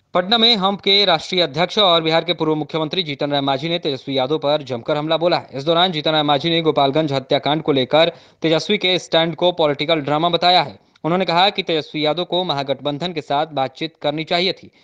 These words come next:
अगर मुझसे बातचीत करते तो मैं बताता कि बिहार में कई जगहों पर हत्याएं हुई हैं और सबको लेकर राज्यपाल से मिलते और आगे की रणनीति बनाते। राष्ट्रीय राजमार्ग पर चकिया थाना क्षेत्र के ओझा टोला के निकट गुरुवार की रात्रि सड़क दुर्घटना में दो प्रवासी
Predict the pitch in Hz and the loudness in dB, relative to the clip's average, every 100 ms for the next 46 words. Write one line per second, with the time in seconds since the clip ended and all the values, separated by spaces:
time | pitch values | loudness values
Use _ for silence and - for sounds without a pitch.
0 | _ - 160 170 156 208 180 165 180 170 | _ 0 2 2 2 2 2 2 -2 0
1 | 160 170 190 - _ - 156 180 175 165 | 0 2 -2 -2 _ -2 2 2 2 0
2 | 165 185 170 147 151 165 165 180 175 147 | 2 0 0 2 4 4 2 0 0 0
3 | 131 135 139 170 160 160 135 127 139 160 | 0 0 0 0 2 2 0 -4 -2 0
4 | 165 165 175 220 151 131 143 127 185 151 | 0 -2 0 2 2 0 -4 -4 -2 -2
5 | 127 156 180 - - 135 156 156 156 175 | 0 0 0 -8 -4 2 2 2 2 2
6 | 196 - 180 147 196 175 156 139 156 175 | 0 0 -2 0 2 4 4 0 -2 -2
7 | 175 185 180 202 196 - - _ _ _ | 0 -2 -2 0 0 -2 -18 _ _ _
8 | _ _ _ _ _ _ _ _ _ _ | _ _ _ _ _ _ _ _ _ _
9 | - 143 165 226 226 208 202 185 185 185 | -2 0 0 2 2 4 2 0 2 2
10 | 190 202 - 185 190 190 190 - 190 185 | 2 2 4 2 2 0 -4 -2 0 0
11 | 170 160 - 185 190 185 180 180 185 170 | -2 -4 -6 -2 -2 -2 -2 0 2 2
12 | 160 160 175 165 160 160 151 139 160 139 | 0 -2 -2 0 0 0 -4 -2 -4 -2
13 | 143 147 151 160 160 165 147 135 - 160 | -2 0 0 0 0 2 2 0 -2 -2
14 | 151 143 139 139 127 131 - 160 151 135 | 0 -2 -2 -2 -4 -4 -2 -2 0 -2
15 | 131 135 135 - 175 | -2 0 -2 0 0